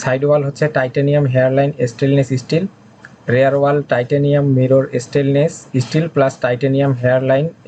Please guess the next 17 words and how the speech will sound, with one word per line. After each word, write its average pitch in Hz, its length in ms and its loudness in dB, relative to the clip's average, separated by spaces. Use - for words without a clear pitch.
স্টেইনলেস 139 800 0
স্টিল। 160 260 -2
সিলিংয়ের 147 440 0
মধ্যে 143 220 0
দেয়া 143 220 4
আছে 147 180 -2
টাইটানিয়াম 147 520 0
মিরর 139 240 2
স্টেইনলেস 143 400 0
স্টিল 151 280 -2
প্লাস 139 200 0
এলইডি 135 360 0
লাইটস। 143 260 -2
হ্যান্ডরেলটি 143 540 0
আপনারা 151 280 0
দেখতে - 220 -2
পাচ্ছেন, 151 240 -2